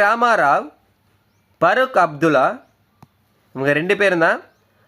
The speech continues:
ஆயிரத்தி தொள்ளாயிரத்தி எண்பத்தி நாலில் யாருடைய ஆட்சி கலைக்கப்பட்டதுன்னா, என் டி ராமாராவ், பரூக் அப்துல்லா, மூணு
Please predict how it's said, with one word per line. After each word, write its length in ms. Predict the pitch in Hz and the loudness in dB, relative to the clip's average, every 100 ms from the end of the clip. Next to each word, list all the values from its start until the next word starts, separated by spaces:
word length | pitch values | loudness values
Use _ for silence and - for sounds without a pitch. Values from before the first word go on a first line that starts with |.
| _ | _
ஆயிரத்தி 460 | - 170 226 233 226 226 | -2 0 0 -2 -4 -2
தொள்ளாயிரத்தி 360 | 208 208 220 202 | 0 0 -2 -2
எண்பத்தி 260 | 202 220 196 | -2 -2 0
நாலில் 340 | 190 180 226 381 _ _ _ _ | 0 -2 -4 -6 _ _ _ _
யாருடைய 500 | 143 185 247 247 247 226 | -2 0 2 2 2 2
ஆட்சி 200 | 208 220 208 | 0 -2 -2
கலைக்கப்பட்டதுன்னா, 640 | 196 208 208 196 185 165 247 370 _ _ _ _ _ _ | -2 0 0 0 2 0 -2 -6 _ _ _ _ _ _
என் 280 | 139 180 233 | -2 -2 -2
டி 80 | 254 240 | 0 2
ராமாராவ், 580 | 196 208 214 190 156 214 359 - _ _ _ _ 156 | 2 2 2 2 0 -2 -6 -18 _ _ _ _ 0
பரூக் 340 | 185 247 220 | 0 0 0
அப்துல்லா, 420 | 175 160 180 135 156 294 - _ _ _ _ _ - 139 | -2 0 0 2 0 -2 -14 _ _ _ _ _ -6 0
மூணு 220 | 220 | 2